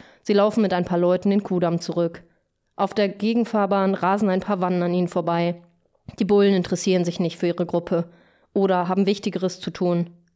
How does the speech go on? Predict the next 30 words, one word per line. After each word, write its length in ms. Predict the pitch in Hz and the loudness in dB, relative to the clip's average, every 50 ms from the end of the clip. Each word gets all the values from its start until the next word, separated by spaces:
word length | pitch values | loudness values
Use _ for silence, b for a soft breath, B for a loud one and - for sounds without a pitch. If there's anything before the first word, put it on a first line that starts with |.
| _ _ _ _ _ _ _ _ _ _ | _ _ _ _ _ _ _ _ _ _
An 120 | - 208 | 0 0
der 100 | 208 220 | 2 2
Gedächtniskirche 760 | 202 214 190 185 160 - - 190 - - - 185 170 170 - 202 | 2 2 2 0 0 -2 -4 -4 -4 -2 -2 -2 -2 -2 -4 -8
splitten 360 | - - - 180 - - 175 | -6 -2 -2 -2 -2 -2 -2
sie 100 | 165 170 | -2 -2
sich. 360 | 151 151 165 160 - - - b b b b b b b b | -2 -2 -2 -4 -4 -8 -14 b b b b b b b b
Olli 240 | - 220 226 226 226 | 0 2 4 4 4
und 120 | 220 208 | 2 0
Paul 320 | - 220 214 220 226 226 | 0 2 4 4 4 2
ziehen 180 | 220 - 196 180 | 2 0 0 0
ihre 180 | 180 175 180 170 | 0 -2 -2 -2
Tücher 300 | - 226 214 - 214 196 | -2 -2 0 0 0 0
herunter 500 | 208 180 202 220 233 226 233 226 220 220 B B B B B | 2 2 2 2 2 2 2 0 0 -2 B B B B B
und 120 | 214 226 | 0 0
setzen 280 | 185 175 180 - - 170 | 0 0 0 -2 -2 -2
ihre 160 | 165 160 180 | 0 0 0
Helme 320 | 175 175 170 170 165 156 | 0 0 0 0 0 -2
ab. 260 | 160 165 - - b b b b b b b _ | -2 -6 -8 -10 b b b b b b b _
Pauls 340 | - 185 180 185 175 180 - | -2 0 2 2 0 0 0
Herz 280 | 190 175 170 170 - | 0 -2 -2 -2 -6
schlägt 380 | - - 180 165 156 - - - | -4 -2 -2 -2 -2 -4 -6 -8
wie 60 | 175 | -8
verrückt. 540 | 170 - 190 170 180 170 165 170 - - - _ _ _ _ _ _ _ _ _ _ _ _ _ _ _ | -4 -4 -2 0 0 -2 -2 -4 -10 -18 -20 _ _ _ _ _ _ _ _ _ _ _ _ _ _ _
Sie 120 | - - 185 | -6 -4 -2
schlendern 340 | - 202 208 226 226 226 | 0 2 2 2 2 2
den 140 | 214 196 185 | 2 0 -2
Kudamm 400 | - - 208 208 208 208 214 214 | -2 -2 -2 0 2 2 2 2
in 60 | 202 | 0
Richtung 340 | 190 190 190 - 240 226 196 | 0 -2 -2 -2 -2 -2 -2
Wittenbergplatz. 880 | 180 175 - 170 165 165 165 165 165 - - 160 160 156 - - - - | -2 -4 -2 -2 -2 -2 -2 -4 -4 -4 -4 -4 -4 -4 -8 -14 -20 -20